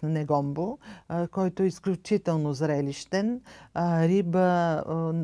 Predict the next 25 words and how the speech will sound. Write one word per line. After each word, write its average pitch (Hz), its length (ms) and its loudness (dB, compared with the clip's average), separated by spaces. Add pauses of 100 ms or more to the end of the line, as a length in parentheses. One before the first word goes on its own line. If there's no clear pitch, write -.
(340)
първо, 190 480 0
а, 175 60 0 (160)
вие 165 360 0
знаете, 185 500 0
там 170 280 0
има 175 320 0 (260)
над 214 360 2
сто - 280 0
и 208 60 4
деветдесет 160 680 -4
вида 170 340 -2
диви 160 360 0
животни 151 760 -2 (260)
и 208 280 2 (320)
според 196 480 2
мен 196 320 4
не 202 120 4
по-малко 175 540 -4
от 175 80 -12
стотина - 440 0
<laughs> 170 100 2
вида 170 380 2
риби, 170 360 0
най-различни, 160 1040 -2 (360)
а, 175 260 -2